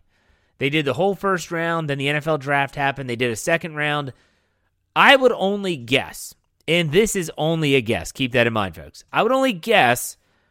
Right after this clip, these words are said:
that there's a chance that in the, in the next two weeks, we're gonna hear about the new Steelers G M. If they do a third round, I know that they're doing their diligence and they're being very thorough, but what else can you learn from these two interviews? I can only imagine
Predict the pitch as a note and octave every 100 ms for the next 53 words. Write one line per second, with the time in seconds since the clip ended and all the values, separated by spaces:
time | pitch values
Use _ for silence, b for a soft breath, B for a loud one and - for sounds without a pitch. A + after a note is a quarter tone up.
0 | _ _ _ _ C#3+ D3 C#3 C3 - _
1 | C3 F3 G3+ G3+ C3+ - F#3+ F3+ E3+ D#3
2 | D#3 D3+ D3 C#3+ D#3+ F#3 - G3 E3+ E3+
3 | C3+ C3 C#3+ D3+ A#2+ C#3 B2+ B2 B2 A#2+
4 | A2 - A2 G#2 - F#2+ E2 C#2+ - G#2
5 | G#3 B3+ B3+ F#3 - - D#3 D#3+ C3+ A#2+
6 | G#2+ F2 D#2+ - b b b b b b
7 | D3+ G3 G#3 G#3 F#3+ E3+ D3+ D3 D3+ C#3+
8 | B2 C#3 C3 B2+ A#2 B2+ A#2 C3+ A#2+ A#2
9 | G#2+ B2+ A#2 G#2+ A#2 B2+ E3+ D3+ C#3 -
10 | - C3+ A#2+ A2 G2 - B2 D3+ A#2 G2
11 | - A#2 B2 A#2 - - C#3 A#2+ A2+ G#2+
12 | G2+ G2 A2+ D#3 D#3+ D3 C#3 A2+ G#2+ A#2+
13 | A#2+ F2+ D2+